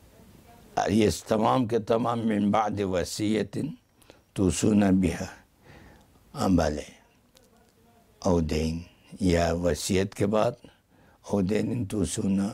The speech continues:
بِهَا، جس کو تم نے <clears throat> وصیت کی ہے۔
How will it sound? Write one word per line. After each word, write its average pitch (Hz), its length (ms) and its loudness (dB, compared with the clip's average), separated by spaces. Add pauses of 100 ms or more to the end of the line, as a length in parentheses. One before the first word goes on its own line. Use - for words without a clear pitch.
(140)
بِهَا، 90 600 2 (100)
جس 104 260 -8
کو - 100 -6 (120)
تم 98 80 -2
نے 87 220 2 (680)
<clears throat> - 920 -2
وصیت 87 520 0
کی 82 300 -2
ہے۔ 78 260 -2